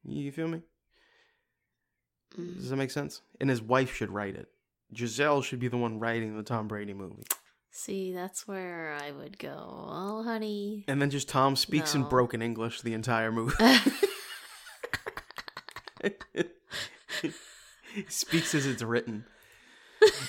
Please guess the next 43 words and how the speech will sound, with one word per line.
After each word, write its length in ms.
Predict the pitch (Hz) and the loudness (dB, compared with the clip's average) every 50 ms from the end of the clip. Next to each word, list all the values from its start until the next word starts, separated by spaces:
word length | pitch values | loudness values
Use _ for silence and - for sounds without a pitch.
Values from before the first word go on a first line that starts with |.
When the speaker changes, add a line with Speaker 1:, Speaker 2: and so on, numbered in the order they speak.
| - - - - - - - | -8 -10 -12 -14 -8 0 4
Speaker 1:
Um, 520 | 139 139 135 131 127 127 127 131 131 123 - | 6 8 8 8 8 8 6 4 2 2 4
are 80 | - 135 | 6 6
you 160 | 156 214 320 | 8 6 6
excited 360 | - - - 156 151 165 180 | 4 4 6 8 8 8 6
for 120 | 165 196 | 2 0
this 180 | 190 202 196 - | 0 0 2 2
movie, 240 | 214 208 208 208 208 190 | 2 4 4 2 2 2
Brianna? 340 | 196 208 202 208 208 196 | 4 4 4 4 6 6
At 140 | - 160 - | 6 4 4
the 60 | 175 | 2
t-, 340 | - - 131 147 143 117 65 | -4 -4 -2 -4 -4 -2 -2
uh, 80 | 64 - | -2 -2
'cause 220 | - - 185 170 165 | 0 0 0 2 2
at 160 | - 165 - | 2 0 0
the 60 | 180 | -2
time 280 | - - 185 196 214 220 | -2 0 2 2 2 2
of 60 | 220 | 0
this 160 | 196 190 - | -2 -4 -4
recording, 520 | 151 131 - - 131 113 104 101 104 113 - - | -6 -8 -4 -2 0 0 0 0 -2 -4 -4 -6
it 100 | 120 120 | -6 -4
has 220 | 127 127 120 117 | -2 -2 -2 -2
a 100 | 117 113 | -2 -2
seven 320 | 117 - - 165 147 170 156 | -2 0 0 0 2 0 0
point 280 | - - 151 143 123 | 0 2 2 2 2
one 320 | 117 120 120 120 120 123 127 | 2 4 4 4 4 4 4
out 180 | 117 - 117 | 2 0 0
of 120 | 113 107 - | -2 -2 -6
ten 440 | - - - 117 117 113 113 117 113 - - | -6 -4 -2 0 0 0 -2 -4 -4 -4 -2
on 200 | 110 110 107 - - | -2 -2 -2 -4 -2
I 160 | 117 117 113 | -2 0 0
M 180 | 110 110 110 110 | -2 -4 -6 -6
D 160 | 107 107 82 | -8 -12 -12
B, 580 | 95 95 - 143 156 156 151 151 151 151 143 - - - - - - - - - _ - | -12 -8 -6 -4 -2 -2 -2 -2 -2 -4 -6 -10 -18 -20 -20 -20 -20 -20 -20 -18 _ 0
based 360 | - 127 123 120 - - - | 2 2 4 2 0 0 2
on, 1080 | 131 120 117 117 117 117 117 113 113 113 110 110 110 110 110 110 110 110 110 110 110 107 - _ _ _ _ _ _ _ _ _ _ | 2 4 4 4 4 4 4 4 2 2 0 0 -2 -2 -4 -4 -4 -4 -4 -6 -6 -10 -14 _ _ _ _ _ _ _ _ _ _
geez, 500 | - - 120 120 117 107 101 101 104 - | -12 -6 -4 -4 -2 -2 -4 -6 -6 -8
forty-seven 680 | - - - - 135 127 131 123 - - 123 123 123 117 | -10 -8 -4 0 2 2 2 2 2 2 2 2 2 2
thousand 340 | 120 110 110 113 113 113 117 | 2 2 2 2 0 0 -2
reviews, 440 | 113 113 123 123 123 127 123 120 | -2 -2 -2 -2 -2 -2 -2 -4
which 140 | 117 101 - | -6 -10 -10
is 120 | 107 101 - | -10 -10 -10
a 60 | 82 | -10
lot. 680 | 85 85 90 104 113 113 110 107 104 104 107 - - | -12 -8 -4 -2 0 0 2 2 2 0 0 -2 -4